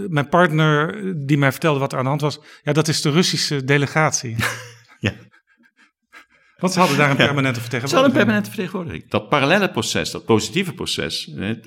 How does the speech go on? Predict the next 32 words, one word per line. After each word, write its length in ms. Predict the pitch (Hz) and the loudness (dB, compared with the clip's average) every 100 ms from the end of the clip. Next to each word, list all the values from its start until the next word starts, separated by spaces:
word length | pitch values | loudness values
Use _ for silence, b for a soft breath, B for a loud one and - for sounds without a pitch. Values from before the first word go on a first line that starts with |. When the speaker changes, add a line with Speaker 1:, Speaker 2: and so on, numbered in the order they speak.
| 101 | -14
Speaker 2:
dat, 160 | - - - | -6 -6 -4
dat, 340 | 107 110 - | -2 -2 -2
dat 160 | 113 117 | -2 0
heb 160 | 113 - | 0 0
ik 120 | - | -2
dus 140 | 85 | -2
meegemaakt 520 | 90 76 - 80 69 | -2 -2 -4 -4 -4
ook 160 | 82 - | -6 -8
als 140 | - | -8
ambassadeur. 540 | 80 87 - 151 - B B B _ | -8 -8 -6 -4 -4 B B B _
Toen 520 | 254 185 104 117 113 B B B _ _ | 4 6 6 2 -4 B B B _ _
is 180 | 143 117 | 4 4
ook 140 | 95 | 4
die 140 | 123 113 | 2 4
Budapest-verklaring 1120 | 226 220 - 90 - - - 76 69 69 - | 4 2 0 -2 -4 -8 -4 -4 -4 -8 -8
er 100 | - | -8
gekomen. 580 | 78 - - 65 - - _ _ _ _ _ | -8 -10 -10 -10 -14 -18 _ _ _ _ _
Hè, 180 | 95 | -2
waar, 320 | 120 120 - 123 | 2 0 -2 -2
die 200 | 123 - | 0 2
ook, 280 | 135 - 135 | 2 2 -4
zoals 200 | - 92 | 0 0
u 60 | 92 | 0
weet, 200 | 76 92 | -2 -2
is 120 | 107 | -2
ondertekend 720 | 107 87 87 78 76 78 - | -2 -2 -2 -2 -2 -10 -6
door 180 | 85 80 | -2 -2
Rusland. 400 | 76 - 69 76 | -4 -8 -10 -8
Dat 160 | 80 85 | -6 -2
was 220 | 87 - | -4 -2
dus, 340 | 87 82 - | -4 -4 -6
eh, 140 | - | -4